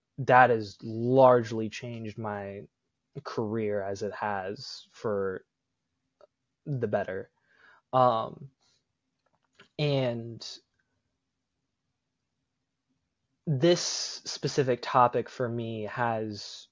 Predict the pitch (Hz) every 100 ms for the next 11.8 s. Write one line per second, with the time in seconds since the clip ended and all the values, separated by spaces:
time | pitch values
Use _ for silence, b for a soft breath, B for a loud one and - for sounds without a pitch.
0 | - - 131 127 - 123 113 - - 160
1 | 147 131 113 107 - 117 107 - 120 -
2 | - 123 120 110 110 101 101 98 98 98
3 | 101 101 - - 135 117 110 104 - 123
4 | 110 107 104 - - _ _ _ - -
5 | _ - 120 120 113 120 107 107 101 101
6 | - b b b b b b 131 131 120
7 | 117 110 113 104 107 104 104 98 104 _
8 | _ _ _ _ _ _ - 135 120 101
9 | 101 - 117 - - 117 107 101 _ _
10 | _ _ _ _ _ _ _ _ 143 131
11 | 113 110 117 104 107 113 107 98